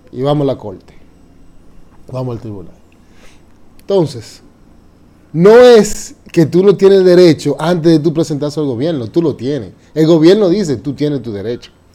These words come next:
Entonces vamos a ir a darle fast forward, vamos a ir adelantando un ching a lo que venimos, los productores y los artistas, los artistas y los productores y el pleito, lo que está pasando. <clears throat> Las cosas se complican cuando uno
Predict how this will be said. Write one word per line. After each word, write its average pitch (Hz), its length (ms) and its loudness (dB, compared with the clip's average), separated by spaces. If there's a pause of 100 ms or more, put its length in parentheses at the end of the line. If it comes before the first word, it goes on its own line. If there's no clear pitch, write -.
(600)
Entonces 208 340 4
vamos 240 320 6
a 240 40 6
ir 240 180 2
a 220 60 6
darle 220 160 4
fast 202 340 -2
forward, 156 340 -2
vamos 147 240 -2
a 185 40 2
ir 185 120 4
adelantando 170 360 0
un 160 100 -2
ching 151 200 -4
a 131 120 -4
lo 139 240 -4
que 139 100 -8
venimos, 131 380 -4
los 127 100 -6
productores 202 640 -2 (240)
y 151 80 -4
los 156 120 4
artistas, 131 460 -2
los 143 100 0
artistas 220 360 -2
y 226 40 2
los 190 80 -2
productores 185 460 4
y 165 40 2
el 143 100 0
pleito, 190 340 2
lo 170 80 0
que 151 60 -4
está 147 160 -6
pasando. 101 340 -16 (1000)
<clears throat> 175 760 -2 (1700)
Las 185 140 2
cosas 233 300 2
se 226 140 2
complican 143 680 0 (1500)
cuando 202 480 4
uno 254 540 2